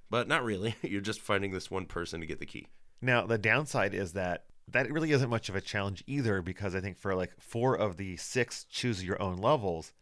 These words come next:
Speaker 2: your contact is either right near the beginning or
Speaker 1: Yeah,
Speaker 2: very
Speaker 1: there's
Speaker 2: easy to find on the path to the end.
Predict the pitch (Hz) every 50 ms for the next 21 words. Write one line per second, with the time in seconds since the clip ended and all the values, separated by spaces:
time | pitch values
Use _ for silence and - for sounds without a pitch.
0 | - - 107 113 107 - - 131 139 170 165 147 110 92 - - 95 90 85 85
1 | - - - _ _ _ - 127 123 113 101 98 113 165 185 139 135 123 127 113
2 | 101 101 90 90 95 85 76 - - 87 - _ _ _ _ - 113 113 107 104
3 | 107 98 95 95 104 139 135 135 - - - 123 120 98 110 110 101 98 - -
4 | 104 98 98 92 - - 95 98 92 95 87 - - 87 87 85 - - - -
5 | 87 82 78 76 80 - - - -